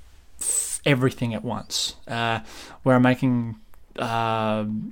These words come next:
a f-, I'm editing a photo, or I'm uploading a podcast, or I'm thinking about my next TikTok idea, or, um, what I'm gonna teach the kids for maths, or, um, all these things, uh, taking my dog for a walk, and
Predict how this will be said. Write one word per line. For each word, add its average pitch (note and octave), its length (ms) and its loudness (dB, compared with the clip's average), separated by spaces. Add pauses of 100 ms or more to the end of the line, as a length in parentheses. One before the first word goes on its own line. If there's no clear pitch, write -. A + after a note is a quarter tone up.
a - 40 -4
f-, - 180 -10
I'm C3+ 260 2
editing C#3 340 2
a B2 60 2
photo, B2 460 6
or A2+ 260 -2
I'm A2 180 0
uploading B2 440 0
a A2 40 -8
podcast, G#2+ 640 0
or A2+ 200 0
I'm G#2+ 240 4 (420)
thinking B2+ 340 4
about B2 440 4 (280)
my B2+ 200 2
next B2+ 260 2
TikTok C#3+ 380 2
idea, A2+ 440 0
or, G#2+ 260 0 (340)
um, A2+ 360 -2
what B2+ 120 4
I'm C3 100 6
gonna B2 220 4
teach B2+ 300 -4
the C3+ 60 0
kids B2+ 280 0
for B2 100 -4
maths, B2 480 4
or, A2 180 -2 (460)
um, A2 340 -2
all E3+ 240 8
these D3 300 4
things, C3+ 600 0
uh, A#2 240 -4
taking C#3+ 320 2
my B2+ 100 6
dog C3 240 2
for - 120 -2
a C3+ 60 4
walk, B2 400 2
and G#2+ 220 0